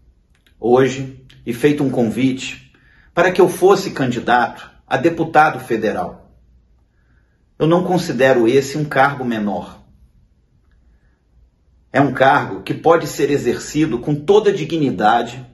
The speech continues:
para se prestar um serviço à população do Distrito Federal e à população do nosso país.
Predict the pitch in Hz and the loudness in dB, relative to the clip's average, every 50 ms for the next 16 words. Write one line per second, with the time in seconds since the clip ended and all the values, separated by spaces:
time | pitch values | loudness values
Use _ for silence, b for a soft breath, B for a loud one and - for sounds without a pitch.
0 | _ _ _ _ _ _ _ _ _ - 170 180 156 - - 202 - 202 185 - | _ _ _ _ _ _ _ _ _ 0 2 2 2 0 -4 -4 0 0 0 0
1 | - - - 226 254 185 180 180 - 196 165 123 120 110 127 160 165 160 - - | 0 0 0 0 2 0 -2 0 0 0 0 0 -2 -4 -2 -2 -2 -2 -4 -8
2 | - - - - - _ _ _ _ _ _ 98 - - 135 110 135 139 135 120 | -12 -14 -18 -20 -20 _ _ _ _ _ _ -6 -2 -2 -2 0 2 2 2 2
3 | - - - - 185 220 233 226 214 - - - - 160 147 139 - - - 123 | 2 0 -2 -2 -2 0 0 -2 -2 -4 -6 -4 0 0 0 0 0 -2 -4 -2
4 | 113 110 101 104 104 113 123 127 - - - b b b b b b b 135 135 | 0 0 2 2 2 2 0 -2 -6 -12 -20 b b b b b b b -2 0
5 | - 156 147 - 151 151 143 131 - - - 156 160 170 160 - - - 117 123 | 0 0 0 2 2 2 2 0 -2 -2 -4 -4 -4 -6 -8 -12 -16 -14 -8 -4
6 | 123 135 147 160 151 - - - - 98 92 90 90 90 - - - - | 0 0 2 0 0 -2 -6 -4 -4 -4 -4 -4 -6 -10 -14 -18 -20 -20